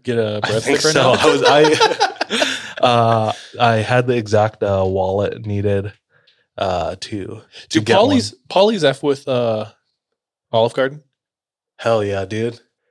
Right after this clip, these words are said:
Speaker 1: Like, how do they know that it's endless breadsticks?
Speaker 2: Yeah, dude. <laughs> Anytime, uh, there's, uh, all you can eat food, uh, Polly's are about it.
Speaker 1: <laughs> Do you know, okay, do you know what I kind of imagine?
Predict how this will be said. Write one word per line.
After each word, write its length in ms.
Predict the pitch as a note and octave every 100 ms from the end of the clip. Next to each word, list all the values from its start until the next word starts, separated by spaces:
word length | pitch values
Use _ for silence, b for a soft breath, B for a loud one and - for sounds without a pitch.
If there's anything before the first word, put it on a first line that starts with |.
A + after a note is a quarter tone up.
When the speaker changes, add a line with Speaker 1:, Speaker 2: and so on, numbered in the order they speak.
| _ -
Speaker 1:
Like, 140 | C#3
how 520 | - D#3+ F3 E3+ F3 F3+
do 120 | C#3
they 120 | C#3
know 280 | B2 A#2 A#2+
that 100 | B2+
it's 120 | A#2
endless 280 | C3+ B2+ C#3
breadsticks? 540 | - C#3 - G2+ - - -
Speaker 2:
Yeah, 300 | A2 A2+ A#2+
dude. 260 | G#2 A2+ - - -
<laughs> 280 | - - A#3
Anytime, 540 | D#3 F3+ G3+ A#3 A3 G#3+
uh, 360 | G3 F3+ E3+
there's, 360 | C3+ C3 B2+ A#2+
uh, 100 | A2
all 220 | - A#2+
you 140 | C3 C3
can 160 | C3
eat 220 | B2 G#2+
food, 400 | - A#2 A#2+ C#3 -
uh, 600 | - G2 F2+ - - - A#2+
Polly's 420 | - F#2+ F#2 G#2+
are 100 | F2
about 280 | - B1+ G2+
it. 440 | G#2+ - - -
Speaker 1:
<laughs> 40 | -
Do 320 | G#3+ G#3 -
you 20 |
know, 140 | G3+ G#3
okay, 240 | E3+ C#3
do 80 | B2
you 40 |
know 60 | E3+
what 60 | F#3+
I 80 | E3
kind 180 | D#3+
of 80 | D3
imagine? 420 | B2+ A2+ G#2+ C3+